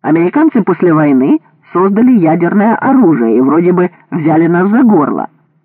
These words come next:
А мы создали такую мощную армию, которая в считанные дни освободит всю Европу.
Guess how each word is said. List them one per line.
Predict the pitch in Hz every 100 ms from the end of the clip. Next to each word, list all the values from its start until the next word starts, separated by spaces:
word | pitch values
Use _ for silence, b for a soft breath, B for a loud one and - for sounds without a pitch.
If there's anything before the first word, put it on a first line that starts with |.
| _ _ _ _ -
А | 160
мы | 254 370
создали | 185 156 147 156
такую | 165 - 226 214
мощную | 226 180 - 160 151
армию, | - - 294 165 120 - _ _ _ _ _
которая | - 185 254 269
в | - -
считанные | 269 - 339 302 214
дни | 175 208 311
освободит | 233 170 185 185 269
всю | - -
Европу. | 247 285 359 247 - -